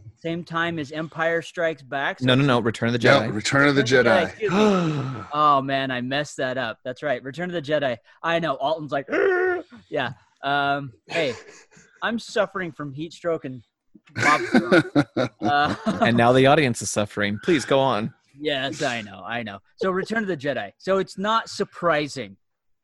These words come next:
Speaker 1: It's not surprising that this movie may have been overlooked. I mean, Star Wars is huge.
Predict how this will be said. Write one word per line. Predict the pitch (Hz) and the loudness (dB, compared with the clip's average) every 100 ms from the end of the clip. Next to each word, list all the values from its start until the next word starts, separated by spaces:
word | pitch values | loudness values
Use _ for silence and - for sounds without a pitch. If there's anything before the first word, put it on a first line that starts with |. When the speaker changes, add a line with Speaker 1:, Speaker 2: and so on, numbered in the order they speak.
| _ | _
Speaker 1:
It's | 143 | -10
not | 147 156 | -8 -8
surprising | - 165 143 120 113 110 101 101 _ _ _ - 123 | -12 -10 -6 -6 -6 -12 -16 -18 _ _ _ -14 -6
that | 131 120 117 - _ _ | -4 -4 -6 -10 _ _
this | 143 156 - | -8 -8 -8
movie | 139 139 127 131 | -12 -10 -10 -10
may | 120 120 | -10 -10
have | 120 117 | -10 -12
been | 113 110 | -14 -14
overlooked. | 110 104 104 98 - _ _ - | -14 -16 -20 -20 -20 _ _ -20
I | 117 | -16
mean, | 120 117 113 107 _ _ _ | -14 -14 -14 -16 _ _ _
Star | _ 120 120 | _ -12 -10
Wars | 120 123 117 | -12 -14 -16
is | 113 | -20
huge. | - 98 101 - | -20 -20 -20 -20